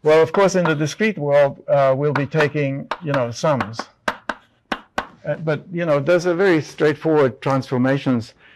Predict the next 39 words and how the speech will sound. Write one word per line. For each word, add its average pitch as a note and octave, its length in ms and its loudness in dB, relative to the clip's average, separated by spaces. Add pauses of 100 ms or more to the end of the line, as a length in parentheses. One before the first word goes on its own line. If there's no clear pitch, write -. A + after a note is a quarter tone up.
(160)
um, C3 280 0
but C#3+ 260 2
they're D3+ 200 4
very F3+ 260 6
useful D#3 540 2
because, C#3 520 2
on C#3+ 140 2
the C3+ 60 -2
one E3 180 0
hand, C#3+ 320 0
we C3 100 -4
wanna C#3+ 280 -2
implement C#3+ 500 -2
this C3+ 240 -2
as C3 220 -2
actual C3+ 540 -4
code, B2+ 460 0 (380)
and C3+ 160 -2
on C3 140 0
the C3+ 80 2
other D#3 200 0
hand, C#3 440 -2
we'd B2+ 200 -2
like C3+ 280 -4
to C3+ 100 -4
make C3 300 -6
it, B2+ 320 -6
uh, B2 300 -8 (480)
easier D3+ 560 0
to B2+ 400 -2
develop B2 500 -2
the G#2+ 100 -6
math, B2+ 400 -2 (240)
and B2 220 -6
it's A#2+ 320 -10
almost, B2+ 460 -4 (340)
uh, A#2 340 -4
inevitable B2 720 -2
that A2+ 280 0